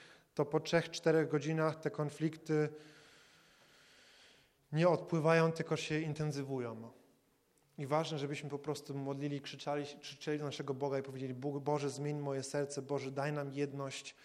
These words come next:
nadnaturalną, bo my wsta-, sami nie jesteśmy w stanie.” Gdybyśmy byli w stanie,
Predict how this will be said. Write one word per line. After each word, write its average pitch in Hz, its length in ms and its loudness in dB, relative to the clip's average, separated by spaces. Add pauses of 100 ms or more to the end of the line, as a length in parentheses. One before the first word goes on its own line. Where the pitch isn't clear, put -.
(240)
nadnaturalną, 143 920 0
bo 131 100 -8
my 139 100 -6
wsta-, 147 360 -6
sami 156 320 -2
nie 147 60 -2
jesteśmy 139 380 -8
w - 60 -14
stanie.” 127 380 -8
Gdybyśmy 160 360 -6
byli 180 160 0
w - 60 -8
stanie, 165 420 -2